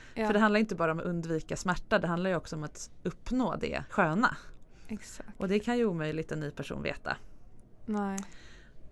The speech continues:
Speaker 2: Men jag förstår, då, då känns inte det lika, då känns det som att du tar ifrån honom den dominanta rollen.
Speaker 1: Ja.
Speaker 2: Om du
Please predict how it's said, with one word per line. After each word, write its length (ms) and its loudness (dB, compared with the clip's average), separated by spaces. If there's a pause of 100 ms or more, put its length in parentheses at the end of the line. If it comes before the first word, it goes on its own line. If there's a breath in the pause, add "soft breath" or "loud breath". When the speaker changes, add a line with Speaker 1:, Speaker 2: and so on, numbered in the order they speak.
(180)
Speaker 2:
Men 140 10
jag 100 8
förstår, 280 4
då, 240 10 (100)
då 240 2
känns 360 4
inte 200 0
det 160 4
lika, 640 0 (260)
då 60 -2
känns 200 2
det 20 -6
som 80 -2
att 40 -2
du 60 -8
tar 120 2
ifrån 380 6
honom 400 -2 (260)
den 120 -2
dominanta 480 4
rollen. 440 -2 (640)
Speaker 1:
Ja. 640 6
Speaker 2:
Om 140 0
du 320 0